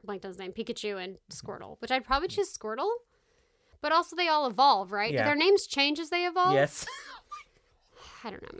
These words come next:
Speaker 1: man. But also, what did I just say? I don't do anime.
Speaker 2: <laughs>
Speaker 1: And what
Speaker 2: My
Speaker 1: is
Speaker 2: God.
Speaker 1: Pokemon? Pokemon is anime. So
Speaker 2: Lord help us.
Speaker 1: I don't,
Speaker 2: <laughs>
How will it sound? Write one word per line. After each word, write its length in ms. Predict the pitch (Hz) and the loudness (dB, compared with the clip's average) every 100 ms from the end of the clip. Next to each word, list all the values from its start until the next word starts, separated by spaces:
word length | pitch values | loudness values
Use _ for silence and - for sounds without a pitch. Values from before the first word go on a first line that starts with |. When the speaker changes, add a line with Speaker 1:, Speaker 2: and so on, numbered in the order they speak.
| - | -14
Speaker 1:
man. 100 | 220 - - - 349 | -14 -16 -20 -20 2
But 100 | 370 | 6
also, 360 | 359 370 370 311 | 8 8 6 4
what 140 | 320 | 4
did 100 | 403 | 6
I 140 | 415 294 | 4 4
just 280 | 277 277 | 0 -2
say? 320 | - 240 202 185 | -2 -2 -2 -2
I 140 | 254 254 | -2 2
don't 260 | 262 240 | 0 0
do 140 | 247 226 | -2 -2
anime. 320 | 233 220 202 | -4 -4 -6
Speaker 2:
<laughs> 260 | 185 185 | -4 -2
Speaker 1:
And 140 | 226 240 | -2 0
what 140 | 247 | 0
Speaker 2:
My 40 | 294 | 0
Speaker 1:
is 80 | |
Speaker 2:
God. 240 | - 320 320 | 0 0 2
Speaker 1:
Pokemon? 400 | 339 339 359 370 | 4 6 6 4
Pokemon 420 | 339 277 277 240 | 2 -2 0 0
is 120 | 233 226 | 0 -2
anime. 540 | 196 180 175 185 220 - _ _ _ _ _ - - | -4 -6 -6 -6 -8 -12 _ _ _ _ _ -14 -6
So 420 | 240 220 208 208 | -4 -2 -4 -8
Speaker 2:
Lord 400 | 240 403 403 392 | -6 -4 -4 -4
help 300 | 349 359 359 | -6 -12 -14
us. 440 | 392 381 - - - - - - - - - | -16 -16 -18 -18 -20 -20 -20 -20 -20 -18 0
Speaker 1:
I 280 | 247 285 370 | 4 4 2
don't, 400 | 330 339 349 311 - | 0 0 0 -4 -10
Speaker 2:
<laughs> 100 | - | -12